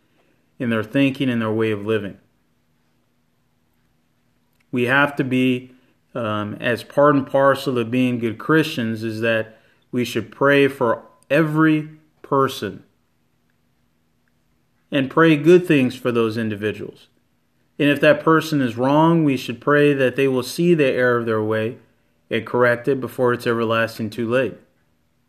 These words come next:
If we fail in our obligation to pray for just the good and not, and not, uh, include the evil,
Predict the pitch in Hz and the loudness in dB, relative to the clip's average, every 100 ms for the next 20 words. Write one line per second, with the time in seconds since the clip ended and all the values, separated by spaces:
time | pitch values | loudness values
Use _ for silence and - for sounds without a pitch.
0 | _ _ _ _ _ _ _ _ _ _ | _ _ _ _ _ _ _ _ _ _
1 | _ _ _ _ _ _ _ 440 _ _ | _ _ _ _ _ _ _ -20 _ _
2 | _ _ _ _ _ _ _ _ _ _ | _ _ _ _ _ _ _ _ _ _
3 | _ _ _ _ _ _ _ _ _ _ | _ _ _ _ _ _ _ _ _ _
4 | _ - 139 - 151 151 147 156 156 156 | _ -2 -2 0 2 2 2 2 4 4
5 | 151 139 139 139 127 131 131 - 117 107 | 2 2 2 0 0 0 -2 -4 -6 -4
6 | - 131 131 127 127 117 110 117 135 135 | 0 2 2 -2 -4 -4 -4 -2 -2 -2
7 | 151 131 131 120 120 117 110 113 117 - | -8 -4 -2 0 -2 -2 -4 -4 -6 -8
8 | _ - 117 107 117 117 117 117 113 110 | _ -16 -10 -4 -2 -4 -4 -4 -2 -4
9 | 113 107 - 120 110 110 135 135 110 98 | -6 -8 -4 -4 -2 -2 0 0 -2 -8